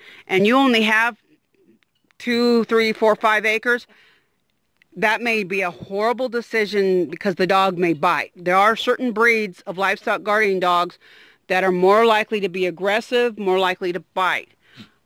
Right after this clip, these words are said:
Um, Pyrenees will, they will attack, but less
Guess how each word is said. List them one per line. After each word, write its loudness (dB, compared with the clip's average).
Um, 0
Pyrenees -2
will, -2
they 0
will 4
attack, 0
but -6
less -2